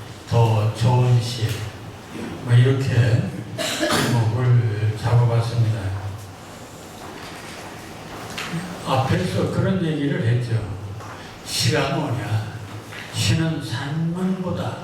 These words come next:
강한 공명, 공감의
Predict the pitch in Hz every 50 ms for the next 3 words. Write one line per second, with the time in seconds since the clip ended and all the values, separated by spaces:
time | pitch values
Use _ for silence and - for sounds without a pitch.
0 | - - - - - - - - - - - - - - - 117 120 117 104 110
1 | 123 - - - - - - - - - - - - - - - - - 104 120
2 | 131 139 139 139 139 139 143 147 151 160 175 - - - - - - - - 110
3 | 139 139 135 135 131 127 127 123 123 120 120 120 139 143 165 190 196 - 208 -
4 | - -